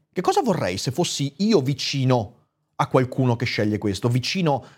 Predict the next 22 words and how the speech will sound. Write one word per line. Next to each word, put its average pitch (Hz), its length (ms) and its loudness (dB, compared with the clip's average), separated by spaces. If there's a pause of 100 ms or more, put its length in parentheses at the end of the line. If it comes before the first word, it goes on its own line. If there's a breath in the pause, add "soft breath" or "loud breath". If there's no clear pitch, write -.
(140)
a 123 100 2
un 127 140 0
Indy 131 220 2
Gregory, 113 600 2 (160 loud breath)
a 90 120 -2
un 92 80 -2
Welby, 123 520 0
a 101 40 0
Luana 107 440 0
e 110 60 -2
via 110 100 -2
dicendo, 127 360 0
a - 20 -6
qualcuno 139 400 0
che 110 180 -2 (280 loud breath)
riesca 135 460 2
o 123 60 2
meno 139 280 2
a 117 40 2
esprimermi 113 600 0
questa 92 260 -6
cosa? - 320 -12